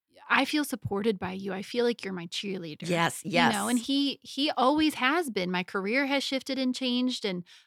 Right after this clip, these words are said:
Speaker 1: obviously, as we've been married for over a decade and moved around a bit and had kids, so my life goals and purpose and all
Speaker 2: Yes.
Speaker 1: that has, has shifted. But in every season, no matter what it is that I'm
Speaker 2: Right.
Speaker 1: pursuing, even in the pursuit right now of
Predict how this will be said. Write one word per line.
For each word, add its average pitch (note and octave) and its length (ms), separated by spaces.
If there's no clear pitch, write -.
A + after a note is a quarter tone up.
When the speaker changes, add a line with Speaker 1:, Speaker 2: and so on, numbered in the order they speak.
Speaker 1:
obviously, G#3+ 460
as G3+ 140
we've G3+ 140
been G3+ 140
married F#3+ 360
for A3+ 100
over G#3 240
a G3 60
decade G3 500
and F3 180
moved G3 220
around F#3 300
a F#3 60
bit F#3+ 180
and G3 80
had F3 240
kids, C#4 500
so G#3 420
my A3 320
life G3+ 460
goals G#3+ 380
and G#3 100
purpose G3+ 260
and E3 220
all G3+ 140
Speaker 2:
Yes. A#3 160
Speaker 1:
that C4 40
has, A#3+ 260
has G#3 140
shifted. D4 480
But A3 140
in A#3+ 200
every A#3+ 360
season, A3+ 460
no G3 100
matter G3 260
what F#3+ 160
it F#3+ 120
is G3 180
that F3+ 140
I'm E3+ 120
Speaker 2:
Right. - 300
Speaker 1:
pursuing, G#3+ 840
even A3 220
in G#3+ 100
the G3 60
pursuit G#3+ 440
right G3 180
now F#3+ 320
of F#3 400